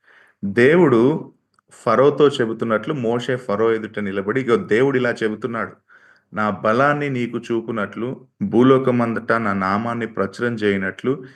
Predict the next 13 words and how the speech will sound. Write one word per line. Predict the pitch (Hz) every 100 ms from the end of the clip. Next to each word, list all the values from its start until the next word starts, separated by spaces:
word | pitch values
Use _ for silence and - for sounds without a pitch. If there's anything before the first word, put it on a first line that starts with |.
| _ _ _
ఇందుకే | 110 135 139 147
నేను | 131 120
నిన్ను | 113 110 107
నియమించితిని" | 104 110 113 110 - - 104 101
అని, | - 127 202 - _ _ _ _ _ -
ఆ, | 110 113 110 101 - - _ _ -
ఏ, | 123 117 107
ఫరోతో | - 131 139 156 156 139
మోషే | 185 127 127 131
చెబుతున్న | 123 117 110 120 110
ఆ | - 104 120 143 160 -
వాక్యాన్ని | 110 135 131 160 147 143
తీసుకొని | - 120 120 - 110 147 233